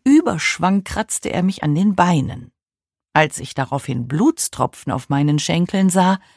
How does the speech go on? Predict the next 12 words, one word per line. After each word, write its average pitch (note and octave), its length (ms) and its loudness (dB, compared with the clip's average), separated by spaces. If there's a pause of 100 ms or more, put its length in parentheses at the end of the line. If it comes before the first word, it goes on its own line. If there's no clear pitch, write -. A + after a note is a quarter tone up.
(240)
geriet G#3 460 2
ich B3+ 280 -4
in F#3 180 0
Panik G3+ 580 -2
und G3 260 0
rannte D3+ 320 0
los. - 560 -6 (460)
Und D3+ 200 -4
der - 200 -14
Hund G3 400 4
natürlich D3 640 -2
hinterher. A#3 640 -2